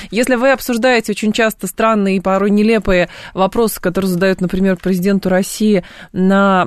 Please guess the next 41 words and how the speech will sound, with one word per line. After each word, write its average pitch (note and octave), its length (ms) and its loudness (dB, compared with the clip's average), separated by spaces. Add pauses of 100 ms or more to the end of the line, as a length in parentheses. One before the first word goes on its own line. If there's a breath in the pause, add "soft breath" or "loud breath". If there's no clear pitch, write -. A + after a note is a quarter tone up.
а, F3+ 300 0
прямых, G3 480 0
а, F3+ 300 2
линиях B3 480 0
или E3+ 140 0
на F3+ 200 2
пресс-конференциях, F3+ 880 -2
когда D#3 300 -2
там, C3+ 240 -4 (360 loud breath)
а, C3 540 -2
из, D3+ 220 -2
из E3 260 0
регионов F3 500 0
тоже D#3 220 -4
люди E3 140 0
странные D3+ 400 -2
вопросы D#3 400 -4
задают, G#3+ 280 0
бывает. F3+ 460 2 (560 loud breath)
И, G#3 340 2
соответственно, G#3 460 0
ну, A3 120 2
а F#3+ 100 2
че A#3 140 -6
удивляться, G#3+ 440 0
если F#3+ 320 0
там, D#3+ 220 -4 (800)
м, - 40 -4
даже F#3 260 0
на F3 160 4
уровне, E3+ 420 0
то - 80 -6
есть, - 280 -8 (200 loud breath)
а, E3+ 260 0 (160 loud breath)
не G3 80 2
нужно B3 240 2
говорить, A#3 300 2
что - 140 -6
где-то A3 260 0
кто-то A3 320 -2
лучше, G#3 560 -2